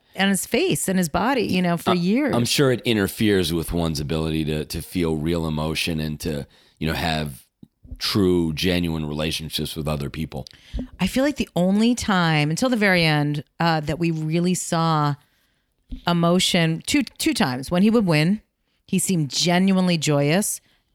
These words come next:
Speaker 1: And when his dad died and sort of those memories that came back about his dad on the go-, you know, when he just sort of broke down and he was hugging Steve Williams and crying and he wouldn't let go. Like, <laughs> Steve was like,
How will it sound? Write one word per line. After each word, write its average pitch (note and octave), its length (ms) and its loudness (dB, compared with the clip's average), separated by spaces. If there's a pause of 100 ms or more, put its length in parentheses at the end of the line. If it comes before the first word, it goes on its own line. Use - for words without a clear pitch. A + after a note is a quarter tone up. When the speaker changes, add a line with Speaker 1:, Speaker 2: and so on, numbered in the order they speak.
Speaker 1:
And D#3+ 100 2
when D#3+ 100 2
his D3+ 80 0
dad D3 260 2
died C3+ 300 -2
and D3 280 -2
sort D3+ 120 0
of C#3 60 -4
those C#3 160 0
memories D3 500 0
that D3 140 -6
came D3+ 200 -2
back C#3 220 -2
about C#3 200 0
his C3 100 -2
dad C#3 260 0
on C3 80 -2
the C3+ 60 0
go-, C3 180 -4
you D#3+ 140 -2
know, D3 80 2
when C#3+ 80 0
he C#3+ 100 2
just - 160 -6
sort C#3+ 120 0
of B2+ 60 -8
broke C3+ 280 -2
down C#3 320 2
and C#3 80 2
he C#3+ 80 0
was C#3 180 -4 (280)
hugging E3+ 440 0
Steve D3 380 -2
Williams D3 440 2
and B2+ 160 -6
crying D#3 440 0
and D3+ 60 2
he D3+ 40 0
wouldn't F#3 260 2
let E3+ 160 -2
go. F3+ 320 4
Like, C#3 220 -2
<laughs> - 0 -
Steve G3+ 380 2
was F#3+ 160 0
like, E3+ 180 0